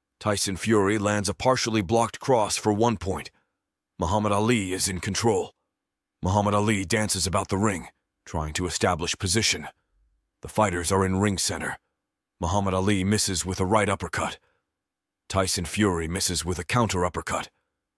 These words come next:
Muhammad Ali lands a two-point right uppercut. Muhammad Ali lands a three-point left jab. Muhammad Ali lands a two-point right cross. Muhammad Ali lands a three-point combination at the bell to end the tenth.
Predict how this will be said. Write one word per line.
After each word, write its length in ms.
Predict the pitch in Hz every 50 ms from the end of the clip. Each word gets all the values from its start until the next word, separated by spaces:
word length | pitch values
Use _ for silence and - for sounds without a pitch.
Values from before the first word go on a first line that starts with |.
| _ _ _
Muhammad 320 | 78 78 85 95 92 92 92
Ali 320 | 95 92 98 107 98 95
lands 380 | 90 92 92 95 92 92 90 90
a 60 | 87
two-point 500 | - - 117 104 - - 113 101 98 90
right 200 | 107 110 110 107
uppercut. 500 | 110 107 - 98 - - 90 80 - - _ _ _ _ _ _ _ _ _ _ _ _ _ _
Muhammad 380 | 78 80 78 95 104 104 104 98
Ali 320 | 95 98 101 110 107 101
lands 300 | 98 101 101 104 101 90
a 60 | 95
three-point 580 | - - - 117 127 113 - - 120 110 110 -
left 240 | 107 107 98 - _
jab. 400 | - 117 107 104 95 85 78 - _ _ _ _ _ _ _ _ _ _ _
Muhammad 340 | 85 82 78 95 98 95 92
Ali 320 | 95 101 104 117 117 120
lands 300 | 117 101 104 101 101 92
a 60 | 98
two-point 500 | 92 - - 127 117 - - 113 107 95
right 220 | 78 107 107 101 -
cross. 480 | - - 135 101 85 78 - - - - _ _ _ _ _ _ _ _ _ _ _
Muhammad 340 | - 80 87 104 101 98 90
Ali 300 | 90 95 104 117 113 110
lands 280 | 101 101 98 101 95 87
a 60 | 95
three-point 560 | - - - 127 120 107 - - 113 104 95
combination 600 | - 104 101 98 90 98 107 107 101 - - 98
at 120 | 95 90 -
the 80 | 95
bell 300 | 82 120 120 110 95 95
to 220 | - - 110 - -
end 180 | 113 107 98
the 60 | 95
tenth. 480 | 90 - - 131 90 - - - -